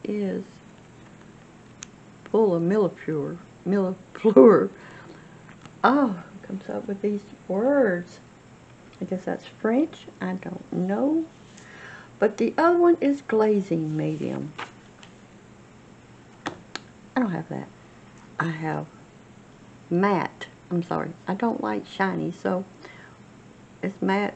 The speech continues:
gel medium. And that is what I am going to use. So,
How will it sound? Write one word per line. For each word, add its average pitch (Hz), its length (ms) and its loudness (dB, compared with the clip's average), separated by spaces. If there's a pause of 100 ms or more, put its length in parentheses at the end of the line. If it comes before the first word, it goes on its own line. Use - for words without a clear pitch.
(140)
gel 190 220 2
medium. 160 440 -6 (220)
And 151 200 -4
that - 200 -6
is 185 180 -6
what - 220 -6
I 165 120 -2
am 170 120 -6
going 78 240 -8
to - 100 -14
use. - 280 -14 (1080)
So, 156 240 -6